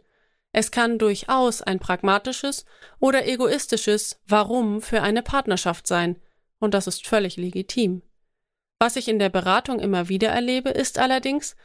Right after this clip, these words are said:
dass die finanziellen Ängste sehr diffus sind und sich die Menschen keine Mühe gemacht haben, die Optionen wirklich durchzurechnen. Wenn die Emotionen die Finanzen einnehmen, ist das meistens keine gute Ausgangslage.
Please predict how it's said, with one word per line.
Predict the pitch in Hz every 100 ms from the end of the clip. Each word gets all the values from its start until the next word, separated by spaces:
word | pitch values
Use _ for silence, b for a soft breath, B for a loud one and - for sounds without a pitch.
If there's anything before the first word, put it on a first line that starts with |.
| b b -
dass | 226
die | 240
finanziellen | 226 302 320 277 - 202 196
Ängste | 285 302 - 196
sehr | 196 220
diffus | 208 202 - 359 -
sind | - 180 170 b b b -
und | 247
sich | 277 226
die | 247
Menschen | 240 285 - 220
keine | 220 226 220
Mühe | 208 247 320 285
gemacht | 196 185 175 -
haben, | 190 196 202
die | 180
Optionen | 196 - - 262 262 220 202
wirklich | 214 196 -
durchzurechnen. | 269 277 - 170 165 - 170 170 - _ _ _ _ -
Wenn | 208
die | 214 226
Emotionen | 302 349 - 294 277 269
die | 247
Finanzen | 240 240 254 - 202
einnehmen, | - 180 180 185 190
ist | 190
das | 185 196
meistens | 208 277 - 262 -
keine | - 240 247 240
gute | 226 214 208
Ausgangslage. | 180 - 151 156 165 165 170